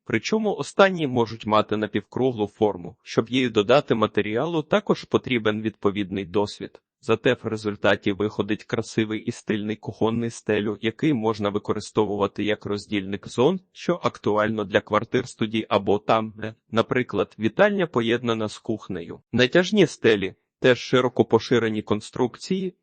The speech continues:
відрізняються різноманітною колірною гамою і естетично привабливим виглядом. Завдяки ідеально рівною, блискучою або матовою поверхні.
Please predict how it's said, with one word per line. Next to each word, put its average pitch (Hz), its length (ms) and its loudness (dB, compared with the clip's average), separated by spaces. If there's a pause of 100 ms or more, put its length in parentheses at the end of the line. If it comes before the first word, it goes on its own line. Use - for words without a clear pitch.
відрізняються 160 800 2
різноманітною 113 800 -2
колірною 110 560 2
гамою 113 560 0
і 117 120 -2
естетично 117 680 -2
привабливим 117 720 0
виглядом. 101 540 -2 (320)
Завдяки 104 520 0
ідеально 110 640 2
рівною, 139 420 -2
блискучою 104 760 -4
або 104 280 2
матовою 104 520 2
поверхні. 101 640 -4